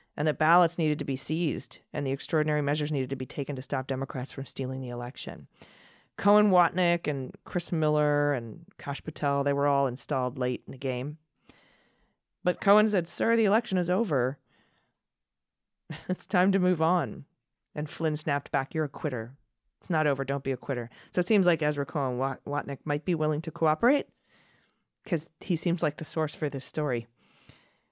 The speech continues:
But in the Alfa Bank server case, let's take a turn over here. This one with Durham has recently indicted Michael Sussman, who's a lawyer, who was working for a tech exec at the time named Joffe and Perkins Coie, uh, for the Clinton campaign.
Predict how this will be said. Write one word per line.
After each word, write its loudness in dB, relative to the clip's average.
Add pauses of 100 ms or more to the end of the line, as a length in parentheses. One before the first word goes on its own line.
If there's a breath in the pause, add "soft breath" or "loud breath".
(680 soft breath)
But 4
in 2
the 4
Alfa 4
Bank 4
server 4
case, -2
let's -2
take -2
a -2
turn 0
over 2
here. -2 (260 loud breath)
This 4
one 4
with 2
Durham 6
has -2
recently -2
indicted 0
Michael -2
Sussman, -6
who's -2
a 0
lawyer, -2 (1000)
who -2
was 0
working 4
for 2 (220 loud breath)
a 0
tech 0
exec 0
at -10
the -12
time 0
named -4
Joffe 0 (360 loud breath)
and 2
Perkins -2
Coie, 2 (360 loud breath)
uh, 0
for -4
the -2
Clinton 0
campaign. -2